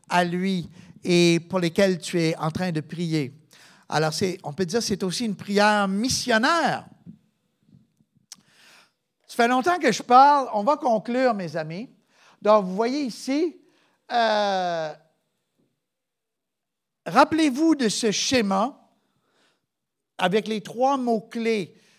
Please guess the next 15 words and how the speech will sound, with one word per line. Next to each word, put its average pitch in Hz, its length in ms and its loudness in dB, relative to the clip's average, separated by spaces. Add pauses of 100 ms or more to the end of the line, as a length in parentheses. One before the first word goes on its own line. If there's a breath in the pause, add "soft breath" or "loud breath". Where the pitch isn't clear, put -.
(360 soft breath)
euh, 175 220 -4
de 151 200 -8
l'invocation. 185 800 -6 (220)
Notre 240 540 0 (320)
Père 214 400 4 (100)
céleste, 190 680 -6 (960)
ancré 226 680 0 (220)
dans 175 180 2
l'amour 175 560 2 (160)
de 165 160 0
Dieu 160 320 -4
manifesté 165 800 -6
à 147 100 -4
la 143 120 -4
croix. 131 480 -6